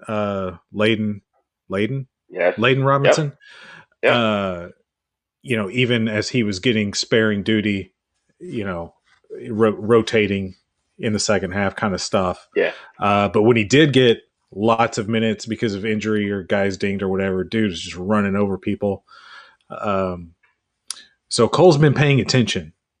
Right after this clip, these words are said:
Speaker 1: and he knows the position,
Speaker 2: Yeah.
Speaker 1: and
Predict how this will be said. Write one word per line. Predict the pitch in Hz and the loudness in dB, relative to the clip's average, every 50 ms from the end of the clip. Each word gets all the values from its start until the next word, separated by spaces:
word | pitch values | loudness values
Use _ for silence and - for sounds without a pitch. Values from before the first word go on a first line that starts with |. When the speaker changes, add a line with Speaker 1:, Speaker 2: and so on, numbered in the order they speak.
| _ _ _ _ _ - _ | _ _ _ _ _ -6 _
Speaker 1:
and | 113 117 113 104 101 98 90 - - _ - | 0 2 2 2 0 -2 -6 -8 -18 _ -18
he | - - 131 | -6 -4 -2
knows | 127 123 131 131 123 98 | 0 2 4 4 4 2
the | 101 95 | 0 -8
position, | - 95 87 82 107 110 98 - - 87 78 82 87 _ _ _ _ _ _ _ _ _ _ _ _ _ _ | -10 -10 -4 -2 0 0 0 -2 -8 -10 -16 -18 _ _ _ _ _ _ _ _ _ _ _ _ _ _ _
Speaker 2:
Yeah. | - 110 101 98 - | -8 -4 -2 -2 -2
Speaker 1:
and | - 90 87 87 - - | -2 -4 -8 -12 -14 -16